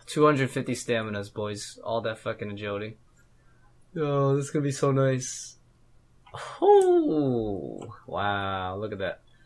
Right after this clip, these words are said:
Damn, wanna see what I got? Three hundred and fifty-six stamina, four doses. Yeah, I'm super ready for Sarah, though. Super ready.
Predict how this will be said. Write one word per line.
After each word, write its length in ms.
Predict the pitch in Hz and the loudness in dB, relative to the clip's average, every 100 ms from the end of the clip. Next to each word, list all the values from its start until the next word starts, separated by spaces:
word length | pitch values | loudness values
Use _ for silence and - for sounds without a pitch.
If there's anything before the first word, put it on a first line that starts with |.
| _ _ _ _ | _ _ _ _
Damn, 440 | 110 101 98 95 92 _ | -4 -2 -2 -4 -10 _
wanna 160 | 113 113 | -6 -4
see 140 | 123 | 0
what 100 | 117 | 2
I 60 | 110 | 2
got? 320 | 110 113 - _ | 2 0 -4 _
Three 600 | - 165 185 190 190 185 | -6 -4 -2 -4 -6 -6
hundred 920 | 175 - 170 165 160 151 151 151 147 - | -6 -4 -2 0 -2 2 6 6 6 0
and 220 | 120 117 | -4 -4
fifty-six 1000 | 123 - - 107 - 95 92 - - - | -6 -6 -8 -8 -4 -4 -4 -8 -14 -16
stamina, 460 | - 107 101 92 92 | -12 -6 -6 -6 -8
four 200 | 92 87 | -8 -8
doses. 580 | 78 85 - - - _ _ _ _ _ _ _ _ - - _ 98 | -10 -12 -16 -18 -20 _ _ _ _ _ _ _ _ -20 -20 _ -10
Yeah, 320 | 101 98 90 | -6 -4 -4
I'm 120 | 113 | -6
super 400 | 101 131 123 110 | -6 -6 -2 0
ready 200 | 107 104 | 0 -2
for 200 | 101 107 | -6 -8
Sarah, 360 | - 104 101 98 | -4 -4 -2 -4
though. 220 | 104 101 - | -6 -10 -14
Super 640 | - - 180 160 123 104 | -10 0 0 0 -2 -2
ready. 300 | 87 65 | -4 -6